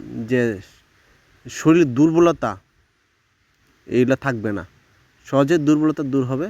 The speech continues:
আর শরীর শক্তিটা সহজে বৃদ্ধি হবে। কিসমিস যদি নিয়মিত খান, বিশেষ করে যারা, যাদের হজমের সমস্যা থাকে, মানে যে কোনো খাবার খেলে হজম করতে পারেন না, হজমের সমস্যা হয়, পেট ফুলে যায়, পেট ফাঁক করে, মানে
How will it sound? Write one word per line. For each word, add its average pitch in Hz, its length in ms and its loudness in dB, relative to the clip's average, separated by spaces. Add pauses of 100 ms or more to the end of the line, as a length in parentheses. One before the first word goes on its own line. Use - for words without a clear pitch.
(100)
আর 113 140 -10
শরীর 139 280 -2
শক্তিটা 147 340 -6
সহজে 160 300 -6 (500)
বৃদ্ধি 147 500 0
হবে। 101 200 -2 (760)
কিসমিস 208 380 -2
যদি 170 160 2
নিয়মিত 190 480 2
খান, 123 280 -2 (920)
বিশেষ 139 360 0
করে 165 200 4
যারা, 135 300 4
যাদের 139 300 2
হজমের 156 440 2
সমস্যা 160 500 -4
থাকে, 117 300 -16
মানে 113 260 -10 (720)
যে 139 80 4
কোনো 165 200 4
খাবার 156 280 2 (300)
খেলে 170 220 0
হজম 135 320 -4
করতে 139 260 -10
পারেন 151 260 -2
না, 160 60 -6
হজমের 131 360 -4
সমস্যা 139 420 -6
হয়, 147 140 -6
পেট 127 120 -8 (240)
ফুলে 139 240 2
যায়, 123 240 -2 (480)
পেট 131 140 -6
ফাঁক 131 280 -4 (140)
করে, 123 140 -2 (280)
মানে 120 160 0